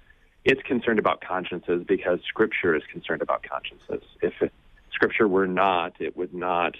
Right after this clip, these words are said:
fall into this distinction between law and gospel. It would simply give you commands like every other so-called holy book in the world does. It would just tell you what to do, and then you do it, and that would fix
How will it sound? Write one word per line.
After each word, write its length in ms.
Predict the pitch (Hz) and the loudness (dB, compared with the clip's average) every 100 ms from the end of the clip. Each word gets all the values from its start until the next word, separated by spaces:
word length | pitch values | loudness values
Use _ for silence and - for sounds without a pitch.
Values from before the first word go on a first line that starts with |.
| - _ _ _ - | -20 _ _ _ -2
fall 240 | 107 98 104 | 0 2 0
into 240 | 104 107 | -4 -4
this 160 | 85 - | -6 -4
distinction 460 | 98 - 80 - 85 | -6 -2 -4 -4 -8
between 400 | 90 95 90 85 | -4 -2 2 2
law 160 | 87 | 2
and 100 | 85 | 2
gospel. 460 | 78 78 - - 87 | 2 2 2 0 2
It 80 | - | 4
would 140 | 87 - | 2 0
simply 280 | 87 90 82 | 0 2 2
give 280 | 90 87 | 2 0
you 180 | 87 87 | 2 0
commands 600 | - 90 87 92 87 87 - | 2 0 4 6 4 2 0
like 200 | 85 - | -2 2
every 280 | 85 85 87 | 2 6 4
other 400 | 85 82 82 - _ _ _ _ _ _ - | 4 2 2 -2 _ _ _ _ _ _ 0
so-called 400 | 104 98 90 - | 2 2 2 -2
holy 380 | - 123 117 | 0 2 4
book 340 | 104 95 90 - | 4 2 2 0
in 140 | 95 | 0
the 60 | 92 | 4
world 420 | 98 98 90 87 | 6 6 4 4
does. 320 | 113 95 - - | 4 4 0 -8
It 40 | |
would 140 | 65 - | -10 -6
just 200 | 92 - - | -6 -6 -4
tell 200 | 95 95 | 2 4
you 120 | 95 | 6
what 240 | 92 95 - | 6 4 2
to 100 | 104 | -4
do, 300 | 95 85 90 | 0 4 4
and 120 | 90 | 2
then 120 | 85 | 0
you 100 | 85 | -2
do 280 | 85 104 95 | 2 6 8
it, 120 | 92 | 8
and 160 | 90 82 | 6 4
that 180 | 85 - | 2 2
would 140 | 90 - | -2 2
fix 160 | 123 | 0